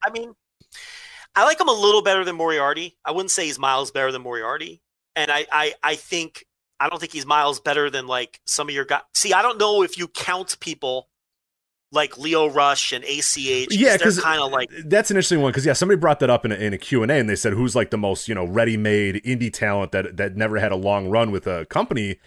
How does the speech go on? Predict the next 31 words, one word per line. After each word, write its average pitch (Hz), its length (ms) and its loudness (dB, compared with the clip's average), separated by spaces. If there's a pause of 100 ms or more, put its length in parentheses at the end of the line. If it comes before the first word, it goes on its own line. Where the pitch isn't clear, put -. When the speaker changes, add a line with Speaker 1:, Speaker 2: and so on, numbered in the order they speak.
(360)
Speaker 2:
And 135 100 2
I 135 80 6
was 131 160 2
like, 123 140 2
"Well, 117 220 2 (100)
what 110 320 2
do 123 40 4
we 113 120 2
do 110 160 2
with, 101 180 -2
like, 92 240 0
Lio 98 220 0
Rush 95 220 0
and 95 100 -6
A 85 40 -6
C 98 200 -4
H 82 180 -6
and 87 80 -6
those 104 140 0
guys? - 280 -10
Like, 78 140 -10
they 107 140 2
didn't 107 160 -2
really 101 180 -2
have 87 140 -2
a - 20 -4
long 82 240 -4
run 80 140 -6
with 71 100 -10
a 71 60 -14
company, 113 480 -2